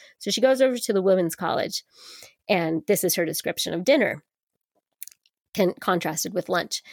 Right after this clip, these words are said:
"Dinner was ready. Here was the soup. It was a plain gravy soup. One could have seen through the transparent liquid any pattern that there might have been on the plate itself,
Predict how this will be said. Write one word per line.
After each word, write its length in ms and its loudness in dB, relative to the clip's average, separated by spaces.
"Dinner 260 4
was 200 4
ready. 360 0
Here 220 2
was 180 0
the 80 -6
soup. 340 -2
It 60 4
was 140 4
a 40 2
plain 400 2
gravy 300 0
soup. 360 -6
One 200 4
could 120 2
have 120 2
seen 400 2
through 160 0
the 80 2
transparent 640 0
liquid 420 4
any 220 4
pattern 400 2
that 140 2
there 120 4
might 220 2
have 160 0
been 160 2
on 120 0
the 60 -2
plate 260 0
itself, 560 0